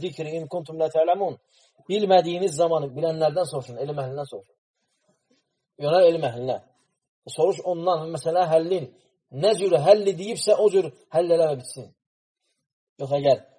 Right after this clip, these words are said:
saxlasan, şeytan gələcək. Və şeytan da sevir ki, birinin üstünə yüzün qoysun. Onun hilələrindən və həmlələrindəndir.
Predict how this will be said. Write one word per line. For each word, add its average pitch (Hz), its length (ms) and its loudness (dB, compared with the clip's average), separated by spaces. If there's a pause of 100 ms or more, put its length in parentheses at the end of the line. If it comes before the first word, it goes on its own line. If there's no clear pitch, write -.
(140)
saxlasan, 143 720 -2 (420)
şeytan 127 380 -12
gələcək. 85 360 -18 (760)
Və 131 80 -14
şeytan 139 420 -6
da 139 120 4 (540)
sevir 151 380 -8
ki, 139 160 -14
birinin 131 320 -6
üstünə 113 320 -16
yüzün 92 260 -18
qoysun. - 1000 -20 (500)
Onun 143 380 -6 (460)
hilələrindən 135 720 -2
və 120 120 -8
həmlələrindəndir. 117 840 -8